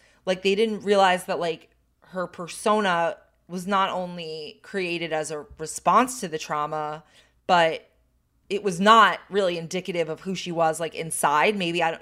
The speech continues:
and she even says, like, she didn't really know who she was. She's only really known who she was for, like, a year or so. And I, and the, it seems like the documentary is sort of what really helped her, like, release some things. But fucking Kathy, but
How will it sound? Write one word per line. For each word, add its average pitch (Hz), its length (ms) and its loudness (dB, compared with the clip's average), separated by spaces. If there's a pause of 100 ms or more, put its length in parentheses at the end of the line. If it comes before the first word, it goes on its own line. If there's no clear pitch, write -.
and 180 140 -4
she 269 100 -4
even 226 160 0
says, 214 240 4
like, 170 140 -6
she - 180 -8
didn't 208 200 -4
really 254 200 0
know 247 200 0
who 262 60 -4
she 254 160 -8
was. 262 320 2
She's 190 200 -8
only 180 180 -6
really 175 240 -6
known 165 260 -8
who 170 80 -10
she 160 140 -14
was 160 240 -2
for, 170 140 -8
like, 160 200 -4 (480)
a 175 140 4
year 151 340 0
or 190 60 0
so. 233 560 6
And 175 140 2
I, 170 100 -4 (220)
and 175 140 -2
the, 170 220 -4
it - 120 -8
seems 262 280 -2
like 226 140 0
the 185 80 -6
documentary 170 760 0
is 160 180 -10
sort 160 260 -4
of 156 140 -4
what 160 480 0 (1200)
really 196 340 4
helped 185 320 0
her, 190 120 -2
like, 170 220 0
release 151 400 -8
some 226 200 0
things. 269 500 -2 (720)
But 220 180 0
fucking 247 300 0
Kathy, 226 520 0
but 214 200 -6